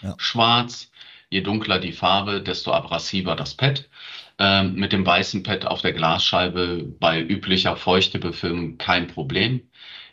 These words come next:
Speaker 2: Im vorliegenden Schadensfall führte das aber dazu, dass die weichen Folien verkratzt sind.
Speaker 1: Mhm.
Speaker 2: Und, ähm, das war eigentlich sehr schade, denn der Dienstleister hat grundsätzlich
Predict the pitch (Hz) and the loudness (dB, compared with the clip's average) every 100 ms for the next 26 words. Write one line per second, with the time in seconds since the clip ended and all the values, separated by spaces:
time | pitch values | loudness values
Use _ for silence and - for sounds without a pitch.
0 | _ - 95 98 98 98 92 92 - 90 | _ 0 0 4 2 2 0 -4 0 0
1 | 95 - 92 92 - - 104 110 110 92 | 0 -2 -2 -2 -6 -4 -2 0 0 0
2 | 90 87 87 85 82 - - 101 110 113 | 0 0 0 -2 -2 0 0 2 0 -2
3 | - _ - 87 - 98 87 82 90 113 | -12 _ 0 0 2 0 4 4 4 4
4 | - - 127 123 123 - - 110 104 104 | 2 2 2 0 -8 -12 -4 0 2 2
5 | 104 104 107 - _ _ - - - 78 | 2 0 -4 -12 _ _ -2 -2 2 -2
6 | - - - 65 - _ _ - 92 82 | -2 -12 -8 -8 -10 _ _ -18 -14 -14
7 | 87 - - - _ 90 92 90 90 90 | -14 -16 -18 -20 _ 4 6 4 2 -2
8 | - - 92 90 - 95 - 101 101 104 | -4 -2 0 0 0 0 2 2 2 0
9 | 113 101 95 95 104 95 104 92 82 85 | -2 -2 0 2 4 4 2 -2 -4 -4
10 | 85 90 98 - 104 98 95 85 87 - | -4 -2 -4 -2 2 2 2 0 0 -2
11 | - 92 113 113 104 - - 104 101 98 | -2 2 2 4 2 0 -4 2 4 4
12 | - | 2